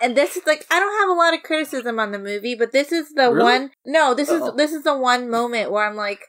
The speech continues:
Speaker 1: "When did this happen?"
Speaker 2: Oh, okay,
Speaker 1: Is,
Speaker 2: yeah.
Speaker 1: when did his drug addiction and drinking problem come into effect?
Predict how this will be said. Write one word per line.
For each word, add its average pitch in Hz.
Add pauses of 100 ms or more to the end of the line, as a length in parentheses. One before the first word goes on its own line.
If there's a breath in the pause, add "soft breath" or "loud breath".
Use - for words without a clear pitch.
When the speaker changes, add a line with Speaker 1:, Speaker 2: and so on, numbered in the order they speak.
(140)
Speaker 1:
"When 277
did 330
this 302
happen?" 226 (160)
Speaker 2:
Oh, 151
okay, 262
Speaker 1:
Is, -
Speaker 2:
yeah. 247 (200)
Speaker 1:
when 311
did 494
his 311
drug 302
addiction 202
and 220
drinking 262
problem 180
come 185
into 170
effect? 170